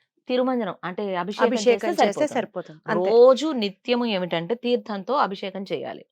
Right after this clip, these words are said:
Speaker 1: ఏదైనా మీకు మైల తగిలిందని అనిపిస్తే ఆవు పాలతో అభిషేకం చేస్తే ఆ, అక్కడికి ఆ దోషం పోతుంది. రెండు, మీరు ఇంకెక్కడికైనా ఊరు వెళ్ళాలి,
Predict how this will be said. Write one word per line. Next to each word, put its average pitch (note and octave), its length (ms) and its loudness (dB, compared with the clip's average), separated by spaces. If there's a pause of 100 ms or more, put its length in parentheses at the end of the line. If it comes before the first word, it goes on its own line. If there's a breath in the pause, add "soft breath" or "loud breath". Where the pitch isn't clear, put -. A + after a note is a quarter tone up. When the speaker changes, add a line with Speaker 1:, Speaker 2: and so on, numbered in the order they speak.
(180)
Speaker 1:
ఏదైనా A#3+ 380 -6
మీకు G#3 320 -10
మైల F#3+ 360 -6
తగిలిందని G3+ 460 -8
అనిపిస్తే E3+ 640 -10
ఆవు F#3 260 -2
పాలతో E3+ 380 -8
అభిషేకం E3 560 -10
చేస్తే D3+ 280 -10 (100)
ఆ, E3 180 -2
అక్కడికి D#3 380 -10
ఆ D3 40 -2
దోషం D3+ 400 -8
పోతుంది. D#3 540 -10 (260)
రెండు, E3 360 -10 (180)
మీరు A#3+ 140 -4
ఇంకెక్కడికైనా A3+ 560 -6
ఊరు G3+ 280 -6
వెళ్ళాలి, D3+ 460 -10